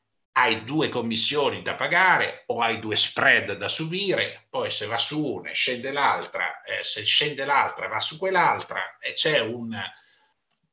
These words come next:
contabilità identica comunque vada, con la inefficienza di dover chiudere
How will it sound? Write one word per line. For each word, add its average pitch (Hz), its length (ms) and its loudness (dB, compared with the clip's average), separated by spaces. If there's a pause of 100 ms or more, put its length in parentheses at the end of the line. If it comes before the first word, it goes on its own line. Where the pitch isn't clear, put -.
(920)
contabilità 139 840 4
identica 110 680 -2
comunque 160 420 0
vada, 123 360 2
con 156 380 2
la 147 540 2
inefficienza 170 880 -2
di 131 120 -4
dover 113 300 -4
chiudere 92 840 -6